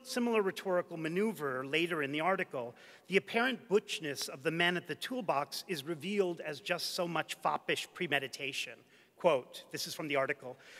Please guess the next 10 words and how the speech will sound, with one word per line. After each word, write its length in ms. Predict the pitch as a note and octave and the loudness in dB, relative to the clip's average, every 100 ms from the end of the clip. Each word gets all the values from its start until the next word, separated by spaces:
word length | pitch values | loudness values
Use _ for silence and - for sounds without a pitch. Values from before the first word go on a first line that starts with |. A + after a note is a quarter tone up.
| - | -6
"The 140 | - A#3 | 0 4
efforts 420 | B3+ D4+ D4 - | 4 4 0 0
of 160 | F#3 D#3 | -2 0
these 240 | A3+ A#3 | 0 0
homosexuals 800 | - G3+ F#3 G#3 - - D#3+ C#3+ | -2 -2 2 2 2 -4 -2 -4
to 180 | - F#3 | -2 -2
appear 280 | D#3+ - G3+ | -2 0 0
manly 680 | F3 E3+ F3+ F3+ C#3 B2 C3+ | 2 0 0 0 -4 -6 -6
is 140 | E3+ | 0
obsessive 840 | D3 B2+ - F#3+ - D3+ A#2 - | 0 0 0 2 0 -2 -6 -10